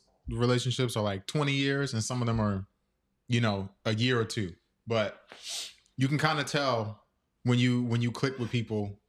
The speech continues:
what their, what their morals are, what their, you know,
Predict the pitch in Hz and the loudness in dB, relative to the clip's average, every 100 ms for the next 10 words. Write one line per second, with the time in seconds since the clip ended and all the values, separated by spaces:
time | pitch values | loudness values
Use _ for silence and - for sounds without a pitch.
0 | _ 113 117 120 117 117 110 117 113 107 | _ -2 2 2 2 0 0 0 2 2
1 | 117 117 110 113 110 110 107 107 110 104 | 2 2 2 2 2 0 0 0 0 2
2 | 104 101 _ _ _ _ _ - 110 107 | 0 -4 _ _ _ _ _ 0 2 4
3 | 98 92 | 2 -2